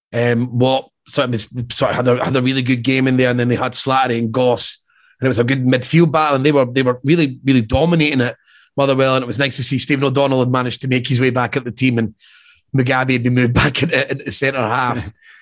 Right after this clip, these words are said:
Speaker 1: Um, but the game sort of changed on its head. Uh, Ross made a tactical change, which I think he does a lot less. Last season, I thought was a real feature for,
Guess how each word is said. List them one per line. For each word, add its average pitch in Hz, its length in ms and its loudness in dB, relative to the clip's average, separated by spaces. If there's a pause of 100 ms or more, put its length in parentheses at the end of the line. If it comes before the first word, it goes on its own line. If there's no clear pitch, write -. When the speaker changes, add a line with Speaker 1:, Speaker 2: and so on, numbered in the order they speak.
(320)
Speaker 1:
Um, 135 360 -2
but 143 180 -2
the 143 80 -4
game 165 580 0
sort 165 200 0
of 127 80 -6
changed 160 360 0
on 156 80 2
its 135 200 -2
head. 139 320 0 (280)
Uh, 131 220 2
Ross 135 300 0
made 135 100 2
a 127 80 0
tactical 151 420 -6
change, 139 280 0
which 151 160 2
I 160 80 0
think 160 180 -2
he 165 60 0
does 151 180 2
a 156 80 -2
lot 156 220 2
less. 170 520 0 (520)
Last 165 240 0
season, 147 200 -2
I 143 60 -2
thought 139 240 -2
was 127 80 -4
a 127 80 2
real 131 140 4
feature 165 560 -2 (200)
for, 143 220 -2